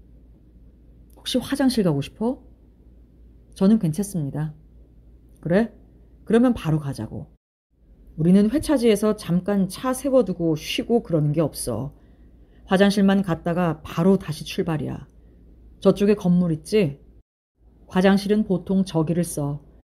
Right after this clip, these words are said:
경비한테 말 좀 잘 해놓으면 기사들 고생한다고 화장실은 쓰게 해주거든. 근데 화장실도 가는 사람만 가. 난 안 가.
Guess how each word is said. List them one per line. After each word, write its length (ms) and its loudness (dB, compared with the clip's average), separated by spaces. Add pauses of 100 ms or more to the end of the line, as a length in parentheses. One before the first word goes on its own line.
(480)
경비한테 520 4
말 200 2
좀 180 2
잘 320 0
해놓으면 600 -2 (280)
기사들 420 4
고생한다고 840 0
화장실은 580 0
쓰게 360 0
해주거든. 560 -4 (840)
근데 280 4
화장실도 720 0
가는 300 0
사람만 420 -2
가. 380 -8 (540)
난 240 4
안 220 0
가. 320 -6